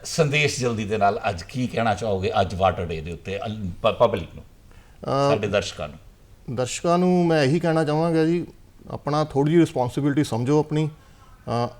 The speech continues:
Speaker 2: ਜੋ ਤੁਹਾਡਾ ਰੋਲ ਹੈ ਉਹਨੂੰ ਜ਼ਰੂਰ ਨਿਭਾਓ, ਭਾਵੇਂ ਜਿੰਨੀ ਮਰਜ਼ੀ ਛੋਟੇ ਲੈਵਲ 'ਤੇ ਨਿਭਾਓ, ਆਪਣੇ ਘਰ ਲ-, ਨਿਭਾਓ, ਲੇਕਿਨ ਜ਼ਰੂਰ ਨਿਭਾਓ ਜੀ।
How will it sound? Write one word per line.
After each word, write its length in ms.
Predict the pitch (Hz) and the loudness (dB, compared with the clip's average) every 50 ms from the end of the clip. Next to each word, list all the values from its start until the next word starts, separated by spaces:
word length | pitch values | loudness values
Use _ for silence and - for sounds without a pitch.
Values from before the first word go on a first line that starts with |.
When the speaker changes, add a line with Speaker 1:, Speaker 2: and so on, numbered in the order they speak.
| - - 135 | -16 -8 -4
Speaker 2:
ਜੋ 160 | 104 123 139 | 0 0 0
ਤੁਹਾਡਾ 300 | 135 151 131 120 131 143 | 2 2 2 4 6 6
ਰੋਲ 260 | 147 151 151 151 151 | 6 6 8 8 8
ਹੈ 100 | 151 151 | 6 6
ਉਹਨੂੰ 360 | 147 - 135 135 143 156 165 | 4 4 2 2 2 4 4
ਜ਼ਰੂਰ 260 | 151 156 143 151 156 156 | 4 6 6 6 6 4
ਨਿਭਾਓ, 480 | 165 160 147 151 143 135 135 139 135 139 - - - - - | 4 4 4 4 4 4 2 2 0 -4 -12 -20 -20 -10 -4
ਭਾਵੇਂ 280 | 139 131 127 135 147 | -2 -2 0 0 0
ਜਿੰਨੀ 280 | 143 131 139 139 143 156 | 0 2 2 2 2 2
ਮਰਜ਼ੀ 500 | 151 139 127 123 120 131 147 156 160 160 - - - - | 2 4 2 2 4 4 6 6 4 4 0 -4 -16 -6
ਛੋਟੇ 340 | - 139 135 135 160 156 | -2 -2 0 2 4 4
ਲੈਵਲ 240 | 156 147 143 143 143 | 4 6 4 4 2
'ਤੇ 120 | 139 156 151 | 2 2 2
ਨਿਭਾਓ, 360 | 143 139 131 135 120 123 131 | 2 2 4 4 4 4 4
ਆਪਣੇ 200 | 127 - 139 139 | 2 0 -2 -2
ਘਰ 240 | 139 139 120 113 113 | 0 0 0 0 0
ਲ-, 120 | 135 143 | -2 -2
ਨਿਭਾਓ, 520 | 139 135 143 135 143 127 120 123 135 143 - - - - - - | -2 -2 0 2 4 4 4 4 2 -2 -4 -12 -20 -18 -8 -4
ਲੇਕਿਨ 180 | 123 131 139 120 | -2 -2 0 0
ਜ਼ਰੂਰ 260 | 127 120 147 147 139 | 2 2 2 2 2
ਨਿਭਾਓ 280 | 139 127 117 104 92 | 2 -2 -2 -4 -6
ਜੀ। 100 | 87 - | -6 -8